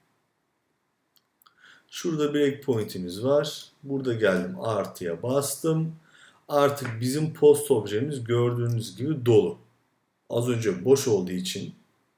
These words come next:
az önce post null olduğu için, e, title da null geliyordu. Dolayısıyla bilinmiyor çağrılıyordu.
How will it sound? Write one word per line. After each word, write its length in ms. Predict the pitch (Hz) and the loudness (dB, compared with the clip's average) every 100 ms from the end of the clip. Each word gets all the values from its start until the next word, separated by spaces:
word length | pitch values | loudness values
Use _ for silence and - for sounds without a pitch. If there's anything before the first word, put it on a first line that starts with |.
| _ _ _ _ _ _ _ _ | _ _ _ _ _ _ _ _
az 260 | - 143 127 | -4 -2 0
önce 320 | 110 98 95 | -2 -4 -8
post 380 | - 139 123 - - _ _ _ | 2 2 2 -6 -14 _ _ _
null 380 | 104 110 135 135 | -8 0 4 6
olduğu 280 | 107 92 90 | 6 4 -4
için, 480 | 92 - 165 190 - - | -6 -4 -6 -8 -14 -20
e, 180 | - - - - - | -20 -18 -16 -16 -16
title 440 | - 123 127 127 131 | -6 -2 -2 -2 -2
da 100 | 107 | -2
null 360 | 98 95 92 | 0 0 -2
geliyordu. 360 | 92 90 127 185 | -4 -4 -2 2
Dolayısıyla 520 | 131 101 - 180 127 | 4 2 0 -4 -4
bilinmiyor 840 | 120 143 135 113 101 90 - - - _ _ _ _ _ | -4 -2 -2 -2 -2 -4 -10 -16 -20 _ _ _ _ _
çağrılıyordu. 800 | - 113 95 90 87 85 82 82 | -6 0 0 0 -2 -6 -10 -12